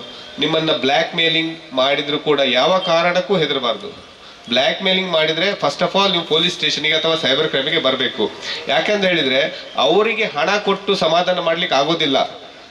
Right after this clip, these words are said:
ಅವರು ಎಲ್ಲಿವರೆಗೆ ಹಣ ಕೇಳ್ತಾರೆ ಅಂದ್ರೆ ಲಾಸ್ಟ್ ಸೂಸೈಡ್ ಮಾಡ್ಬೇಕಲ್ಲ, ಅಲ್ಲಿವರೆಗೆ ಕೇಳ್ತಾರೆ.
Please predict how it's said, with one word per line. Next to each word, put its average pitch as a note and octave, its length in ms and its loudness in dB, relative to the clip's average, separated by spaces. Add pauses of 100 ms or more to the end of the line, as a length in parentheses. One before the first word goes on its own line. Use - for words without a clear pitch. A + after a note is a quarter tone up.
(120)
ಅವರು F3 220 4
ಎಲ್ಲಿವರೆಗೆ G3 480 4
ಹಣ F3+ 140 2
ಕೇಳ್ತಾರೆ F#3 400 0
ಅಂದ್ರೆ E3+ 560 0 (260)
ಲಾಸ್ಟ್ E3+ 420 0
ಸೂಸೈಡ್ F3 300 0
ಮಾಡ್ಬೇಕಲ್ಲ, C#3 420 2
ಅಲ್ಲಿವರೆಗೆ F3 440 2
ಕೇಳ್ತಾರೆ. B2+ 360 0